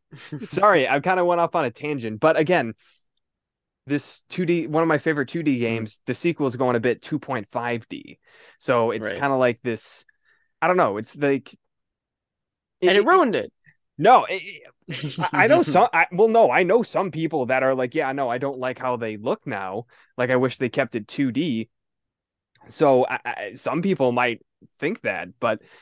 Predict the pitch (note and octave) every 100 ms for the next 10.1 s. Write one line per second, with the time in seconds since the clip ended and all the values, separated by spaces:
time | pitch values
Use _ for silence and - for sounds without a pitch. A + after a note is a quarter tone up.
0 | - _ _ G#2 G#2 _ F3 A3 A#3 C3+
1 | D3 D3+ F3 E3 - F3+ - G#3 F#3+ E3
2 | F#3+ D#3 C3+ - E3 C#3+ C3 A#2+ _ -
3 | C#3+ D3 B2+ A2 A2 B2 A2+ A#2 - C#3
4 | B2+ - C3+ B2+ A#2 A2+ G#2+ G#2 G#2 -
5 | _ _ _ _ _ _ _ _ _ _
6 | _ _ - A#2 B2 C#3 A#2 A2+ B2+ C#3
7 | A2+ B2 - B2 - A2 G#2 - G#2+ A2
8 | G#2 G#2 - _ _ _ _ _ _ _
9 | - A2+ G2+ G2 F#2+ G2 G2+ G2 F#2+ F#2